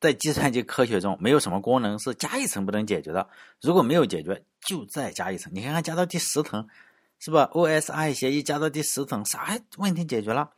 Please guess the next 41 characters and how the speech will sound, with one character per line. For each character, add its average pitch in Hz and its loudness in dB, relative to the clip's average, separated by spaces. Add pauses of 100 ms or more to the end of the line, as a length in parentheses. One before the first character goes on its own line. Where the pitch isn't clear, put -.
(400)
把 135 -4
上 156 4
网 92 4
问 107 0
题 107 -10
给 110 -6
你 120 -8
解 82 -4
决 - -8
了。 76 -2 (1400)
我 104 -6
们 113 0
带 135 10
回 110 6
来 113 8
讲 80 -2
他 - 0
发 123 0
明 107 0
的 101 0
这 101 -8
个 110 2
编 107 0
程， 113 -8 (160)
汇 175 2
编 107 0
语 87 -6
言 - -14
哈， - -16
汇 147 2
编 127 2
语 110 0
言 80 -4
还 87 -8
是 87 -8
不 - -12
太 - -6
亲 - -8
民 101 -6
了。 90 -4 (640)
呃， - -16